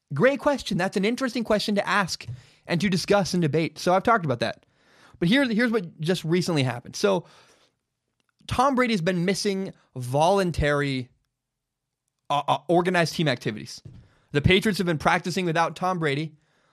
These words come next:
but they haven't told Tom Brady he has to be there, so it's been okay.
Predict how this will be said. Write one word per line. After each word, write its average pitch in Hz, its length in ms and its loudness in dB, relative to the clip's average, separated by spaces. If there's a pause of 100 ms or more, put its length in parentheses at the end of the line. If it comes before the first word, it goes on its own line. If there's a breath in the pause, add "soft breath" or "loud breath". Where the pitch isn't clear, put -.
(260)
but 165 120 0
they 180 100 0
haven't 190 360 2
told 220 240 2
Tom 196 180 2
Brady 196 220 2
he 175 160 -2
has 160 260 0
to 185 100 -2
be 214 260 2
there, 156 260 2
so 160 200 0
it's 151 120 -4
been 175 240 -2
okay. 151 400 -2